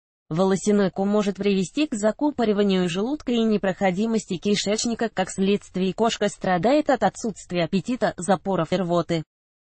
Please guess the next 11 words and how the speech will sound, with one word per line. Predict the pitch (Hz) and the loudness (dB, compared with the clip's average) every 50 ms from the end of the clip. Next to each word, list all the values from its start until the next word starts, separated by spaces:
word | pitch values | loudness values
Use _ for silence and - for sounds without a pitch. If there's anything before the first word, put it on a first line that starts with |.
| _ _ _ _ _ _ _ | _ _ _ _ _ _ _
Пытаясь | - 240 214 247 226 220 208 196 214 | -2 0 4 4 6 6 4 2 0
избежать | 202 175 170 196 202 190 220 208 - | -2 -2 0 -2 2 4 2 2 2
возникновения | 170 170 180 151 185 180 165 - 190 185 180 175 233 269 269 269 269 269 | 2 -2 -2 0 0 -2 -2 -2 -2 -2 0 0 0 0 0 2 0 2
подобных | 254 202 196 180 226 233 208 196 202 190 - - | 2 2 2 2 2 2 2 2 0 -2 -2 0
проблем, | - 196 196 180 233 269 294 285 254 | 0 0 2 2 2 2 2 0 0
владельцы | 165 170 196 202 180 196 208 196 - - 196 180 | 0 2 2 2 4 4 2 2 2 -2 -4 -2
задумываются | 180 170 160 175 240 277 285 277 247 240 214 185 - - 208 | 0 0 0 0 0 0 0 0 2 2 0 0 2 2 2
о | 185 | 2
стрижке | - - - 220 262 294 285 - - 196 170 | 2 -2 -4 -2 -2 -2 -2 -2 -2 -2 0
британских | 151 196 214 220 - 226 208 196 190 - 208 180 - - | 2 0 0 2 2 2 2 2 -2 -2 -4 -4 -4 -6
кошек. | _ - 196 185 - - 165 - - | _ -6 -6 -6 -4 -8 -10 -10 -12